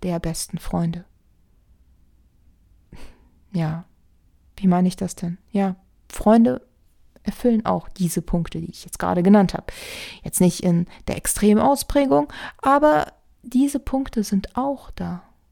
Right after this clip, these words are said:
Diese Vertrauensbasis. Oft auch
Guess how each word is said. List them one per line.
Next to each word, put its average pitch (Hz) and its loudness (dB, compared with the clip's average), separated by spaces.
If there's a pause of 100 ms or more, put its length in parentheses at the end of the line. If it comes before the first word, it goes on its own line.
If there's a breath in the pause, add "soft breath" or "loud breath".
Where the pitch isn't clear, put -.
(920)
Diese 185 -8
Vertrauensbasis. 190 0 (2500 loud breath)
Oft 190 -2
auch - -8